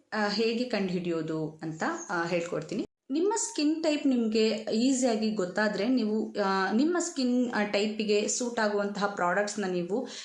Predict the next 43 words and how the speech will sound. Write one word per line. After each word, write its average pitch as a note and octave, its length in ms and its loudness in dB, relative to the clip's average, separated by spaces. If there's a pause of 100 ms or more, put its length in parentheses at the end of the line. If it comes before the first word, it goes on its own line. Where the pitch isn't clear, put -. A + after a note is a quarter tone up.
ನಿಮ್ A3+ 180 -2
ಫೇಸ್ A3 320 0
ಮೇಲೆ G#3 240 2
ಆರಾಮಾಗಿ G3+ 520 2
ಚೂಸ್ G3 340 -2
ಮಾಡಿ F3+ 240 2
ಅಪ್ಲೈ - 280 -2
ಮಾಡ್ಬೋದು D#3+ 460 0
ಅಂತ D#3 160 -2
ಹೇಳ್ಬೋದು. D3 420 -4 (460)
So B3+ 60 0 (140)
ಆಯಿಲಿ G#3+ 320 4
ಸ್ಕಿನ್, A#3+ 400 0 (220)
ಆಯಿಲಿ A#3+ 260 4
ಸ್ಕಿನ್ B3+ 300 2
ಅವರಿಗೆ, A#3 440 2
ಆ, G#3+ 120 4
ಕೆಲವೊಂದಿಷ್ಟು B3 560 2
ಪ್ರಾಡಕ್ಟ್ಸ್ F3+ 420 0
ಅಂತ D#3+ 160 -4
ಇರುತ್ತೆ, D3 340 -2
ಅದನ್ನ B3+ 340 2
ಡ್ರೈ A3 260 2
ಸ್ಕಿನ್ C4 300 0
ಅವರು A3 180 2
ಯೂಸ್ F#3 240 -2
ಮಾಡೋಕ್ಕಾಗಲ್ಲ. C#3 480 -4 (440)
ಡ್ರೈ A3+ 220 2
ಸ್ಕಿನ್ D4+ 300 4
ಅವ್ರಿಗೆ, B3+ 440 2
ಆ, G3 260 4 (180)
ಇಷ್ಟು, B3+ 340 0
ಆ, G3 200 4
ಇಂಥ A3 320 2
ಪ್ರಾಡಕ್ಟ್ಸ್ G3+ 320 2
ಅಂತ F3+ 140 -2
ಇರುತ್ತೆ, D#3 360 -2 (100)
ಇದನ್ನ C#4 220 2 (120)
ಆಯಿಲಿ A3 280 4
ಸ್ಕಿನ್ F#3+ 280 -2
ಅವರು E3+ 240 -2
ಯೂಸ್ G3+ 180 0
ಮಾಡೋಕ್ಕಾಗಲ್ಲ. D3 500 -2